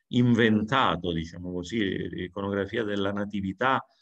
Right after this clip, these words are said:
hanno utilizzato quel tipo di iconografia di Hermes col bambino Dioniso in braccio, o viceversa? O è il cristianesimo che ha invent-, che ha influenzato il tardo dionisismo? Voi capite che questo ci fa capire come la comparazione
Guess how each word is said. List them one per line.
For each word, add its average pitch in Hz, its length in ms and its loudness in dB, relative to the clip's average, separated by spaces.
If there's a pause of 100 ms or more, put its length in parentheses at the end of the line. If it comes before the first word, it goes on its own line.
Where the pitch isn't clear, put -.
(140)
hanno 120 320 2
utilizzato 117 800 2
quel 104 240 -2
tipo 120 340 -4
di 107 80 0
iconografia 110 680 -2
di 110 140 -4
Hermes 113 720 -2
col 107 400 -4
bambino 104 600 -4
Dioniso 104 500 -6
in 107 100 -14
braccio, - 560 -4
o 127 140 -2
viceversa? 80 800 -6 (460)
O 143 120 0
è 180 40 4
il 170 120 2
cristianesimo 113 800 -4
che 92 120 -8
ha 90 100 -4
invent-, 85 480 -4
che - 140 -10
ha 92 140 -6
influenzato 107 760 -2
il 87 160 -2
tardo 98 440 -2
dionisismo? 87 680 -8 (560)
Voi - 200 -8
capite - 400 -6
che 104 280 -4 (720)
questo - 280 0
ci 143 140 -2
fa 110 140 -2
capire 151 360 -2
come 113 200 -2
la 131 120 2
comparazione 107 1120 -2